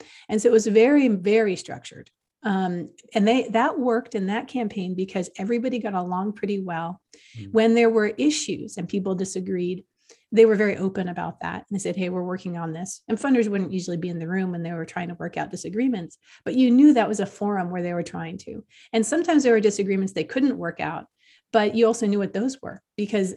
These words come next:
Speaker 1: the campaign director was very clear. "Okay, this group is,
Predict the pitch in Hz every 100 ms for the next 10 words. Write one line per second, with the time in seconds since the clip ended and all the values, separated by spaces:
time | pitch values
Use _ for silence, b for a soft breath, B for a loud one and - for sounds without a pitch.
0 | - 196 190 180 165 185 202 202 196 170
1 | 170 180 185 185 - - 185 170 - 196
2 | 175 165 202 208 233 240 233 214